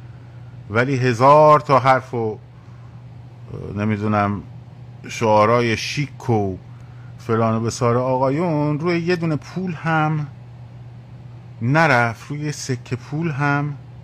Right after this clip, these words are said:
نرفت. خب ننوشتن آقا،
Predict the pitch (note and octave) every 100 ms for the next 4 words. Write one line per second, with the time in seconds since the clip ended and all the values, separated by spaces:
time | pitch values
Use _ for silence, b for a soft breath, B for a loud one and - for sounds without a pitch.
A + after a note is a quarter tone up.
0 | - - - - - - - A2 A#2 C#3+
1 | D3 A2+ G#2 G2 - - - - - -
2 | - - - - - - - - - -
3 | - - - - - - - A#2 D3 -
4 | - - - - - - - - - -
5 | A#2+ C3+ D3 D3+ C#3 A#2+ A2 - - A2+
6 | A2 G#2 G2 F#2+ F#2